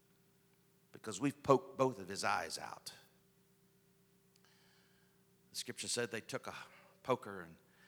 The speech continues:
heated it up hot. They held him, somebody held his head and took that poker and rammed it into both of his eyes. Burned it out.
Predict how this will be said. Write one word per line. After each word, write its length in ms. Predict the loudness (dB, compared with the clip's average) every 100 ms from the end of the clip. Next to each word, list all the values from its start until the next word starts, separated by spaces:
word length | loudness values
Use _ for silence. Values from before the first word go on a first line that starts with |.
| -20
heated 340 | -6 -4 -2 -4
it 120 | -4
up 180 | -4 0
hot. 320 | 0 0 -4 -20 -20 -20 -20 -20 -20 -20 -20 -20 -20 -20 -20 _ _ -20 -14
They 100 | -2
held 320 | 2 4 2
him, 120 | -4 -8 -20 -20 -20 -20 -20 -20 -12
somebody 360 | -6 -2 -2
held 240 | 2 2 2
his 140 | 0
head 260 | 2 2 2 -6 -20 -20 -20 -20 -20 -20
and 140 | -18 -10
took 180 | -8 -2
that 200 | -4 2
poker 360 | 2 2 -4
and 140 | -6 -2
rammed 340 | 0 2 0
it 100 | -8 -10 -20 -20 -20 -20 -20
into 160 | -18 -10
both 300 | -6 -6 -6
of 60 |
his 140 | -10 -8
eyes. 520 | -8 -8 -10 -12 -12 -14 -20 -20 -20 -20 -20 -20 -20 -20 -20 -20 -20 -14
Burned 160 | -8 -6
it 100 | -6
out. 240 | -8 -12